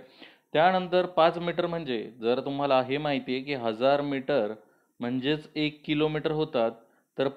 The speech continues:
पाच मीटर म्हणजे किती किलोमीटर होतील? तर यांचा तुम्ही तिरकस गुणाकार करा,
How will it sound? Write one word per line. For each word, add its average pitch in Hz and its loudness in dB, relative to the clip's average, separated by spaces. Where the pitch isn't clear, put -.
पाच 175 2
मीटर 170 0
म्हणजे 131 -2
किती 147 -8
किलोमीटर 160 -2
होतील? 120 -4
तर 127 -2
यांचा 127 -2
तुम्ही 147 -6
तिरकस 131 -4
गुणाकार 143 -4
करा, 123 -2